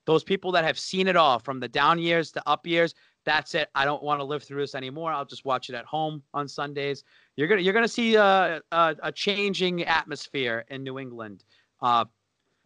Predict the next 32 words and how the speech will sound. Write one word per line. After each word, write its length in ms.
but 140
overall, 360
man, 280
appreciate 380
you 100
coming 280
on 200
here. 400
Make 160
sure 120
you 40
check 240
out 160
ride 260
the 60
wave 240
media 280
dot 300
com. 460
And 280
under 280
the 100
two-minute 500
drill, 400
you 120
will 100
see 260
more 340
takes 420
and 120
more 220
mocks, 480